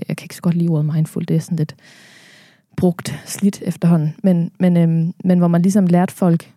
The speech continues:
man, man gjorde ikke noget ved deres kost. Det var en, jeg tror, der var to grupper, der havde irritabel tyktarm. Man gjorde ikke så meget ved deres kost, øhm,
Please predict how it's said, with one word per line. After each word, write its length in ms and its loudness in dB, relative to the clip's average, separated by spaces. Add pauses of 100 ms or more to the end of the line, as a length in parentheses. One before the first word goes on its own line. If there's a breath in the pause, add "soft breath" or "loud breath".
man, 280 -2
man 300 0 (140)
gjorde 120 4
ikke 80 0
noget 100 4
ved 60 0
deres 140 -2
kost. 400 -2 (420 loud breath)
Det 80 4
var 60 4
en, 200 2
jeg 140 0
tror, 140 0
der 60 2
var 120 2 (240)
to 140 0
grupper, 260 0
der 80 2
havde 140 4
irritabel 380 0
tyktarm. 400 -4 (120)
Man 100 0
gjorde 140 2
ikke 80 0
så 60 0
meget 140 4
ved 80 2
deres 160 -4
kost, 400 -4 (540 soft breath)
øhm, 580 2